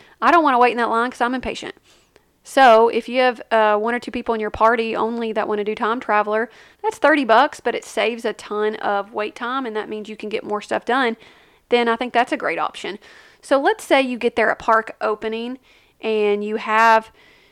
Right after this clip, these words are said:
let's see, you know, a few people in your party that want to do time traveler. Now, keep in mind, time traveler is a roller coaster. It's a thrill ride. You have to be, like, fifty-one or fifty-two inches to ride it.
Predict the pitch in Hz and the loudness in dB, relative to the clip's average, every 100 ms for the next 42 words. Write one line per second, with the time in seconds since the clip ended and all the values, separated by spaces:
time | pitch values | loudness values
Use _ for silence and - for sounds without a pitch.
0 | _ _ _ _ 233 220 - 220 214 214 | _ _ _ _ -10 -10 -6 -6 -4 -8
1 | 220 220 208 208 247 254 233 226 214 214 | -10 -6 -6 -6 -8 -8 -6 -4 -4 -2
2 | 220 220 220 - 214 220 247 - 254 254 | 0 2 0 -2 -2 -2 -2 -6 -8 -8
3 | - 247 254 - 240 247 262 - - 277 | -8 -8 -6 -2 0 0 0 -4 -4 0
4 | 262 330 330 320 - 294 320 277 269 247 | 0 -2 0 0 0 -2 -2 -2 -2 -2
5 | 220 208 214 214 208 220 214 226 - 247 | -4 -4 -2 -4 -4 -6 -6 -10 -2 0
6 | 262 240 247 220 220 220 254 233 220 - | 4 4 4 2 -2 -4 -2 -2 0 -2
7 | - 233 262 254 247 - _ 220 220 226 | -6 -6 -6 -6 -8 -12 _ -4 -2 -2
8 | 226 226 233 254 240 226 240 - 202 202 | -4 -6 -6 -8 -6 -6 -8 -8 -4 0
9 | 208 208 | 0 0